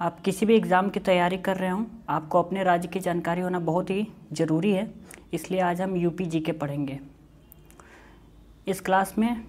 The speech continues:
टोटल तीस क्वेश्चन है जो कि बहुत इंपॉर्टेंट है, लगभग हर एग्जाम में पूछे जाते हैं। चलिए क्वेश्चन की तरफ बढ़ते हैं आगे।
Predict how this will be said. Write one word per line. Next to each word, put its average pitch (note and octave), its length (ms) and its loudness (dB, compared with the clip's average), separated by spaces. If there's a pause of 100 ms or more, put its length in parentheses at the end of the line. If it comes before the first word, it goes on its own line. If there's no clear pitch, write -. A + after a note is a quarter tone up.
टोटल F#3 360 2 (320)
तीस A3+ 220 2
क्वेश्चन G3 440 -2
है G#3 80 -2
जो F#3+ 160 -2
कि F#3+ 120 -2
बहुत F3+ 400 2
इंपॉर्टेंट E3+ 600 0
है, F#3+ 60 -2
लगभग E3+ 340 2
हर F3+ 160 0
एग्जाम D#3+ 320 0
में G#3+ 240 -4
पूछे - 260 -4
जाते C#3+ 280 -2
हैं। C#3+ 140 -12 (460)
चलिए F#3+ 360 0 (480)
क्वेश्चन F#3+ 340 -2
की F#3 100 -6
तरफ F#3 180 0
बढ़ते E3 320 -4
हैं F3+ 80 2
आगे। E3+ 240 -4